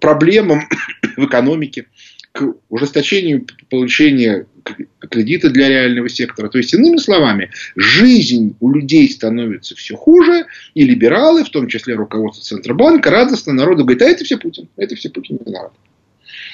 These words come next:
А, так что, э,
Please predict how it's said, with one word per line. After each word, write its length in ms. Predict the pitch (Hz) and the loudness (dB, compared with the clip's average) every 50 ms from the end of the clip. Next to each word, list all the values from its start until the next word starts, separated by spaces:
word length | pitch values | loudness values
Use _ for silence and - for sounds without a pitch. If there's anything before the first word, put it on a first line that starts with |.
| - - - - - - - - - - _ | -18 -18 -18 -18 -18 -16 -16 -16 -18 -8 _
А, 220 | 156 160 156 143 - | 0 0 0 0 0
так 220 | - 190 190 - | -2 -2 -2 -2
что, 420 | - - 196 190 185 180 170 - - - 139 143 143 139 139 135 135 135 135 131 127 120 110 | -4 -4 -2 0 2 2 0 0 -4 -6 -6 -4 -4 -4 -4 -4 -4 -4 -4 -4 -4 -4 -6
э, 80 | 110 | -10